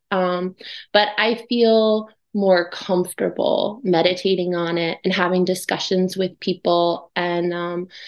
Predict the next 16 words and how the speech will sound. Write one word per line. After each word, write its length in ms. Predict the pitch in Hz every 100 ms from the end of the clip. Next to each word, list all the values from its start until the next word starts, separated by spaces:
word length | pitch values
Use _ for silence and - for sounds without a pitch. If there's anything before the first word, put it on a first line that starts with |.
| - - - -
I 100 | 214
think 400 | 214 220 214 -
that 420 | 196 185 180 170 - _ _ _ _ _ -
that 200 | 190 185
is 140 | 190
what 120 | 196
allowed, 800 | 180 175 180 170 175 180 180 185 - _
has 180 | - 196
allowed 400 | 190 180 180 185
me 320 | 185 175 175 - -
to 640 | 190 185 175 175 175 175 185 _ _ _ _ _ _ _ _ -
be 220 | 254 262
transformed 1000 | 262 254 220 214 - - 247 254 269 262
by 220 | 190 185
the 140 | 202
experience, 1300 | 196 - - 185 180 170 175 185 240 240 - - -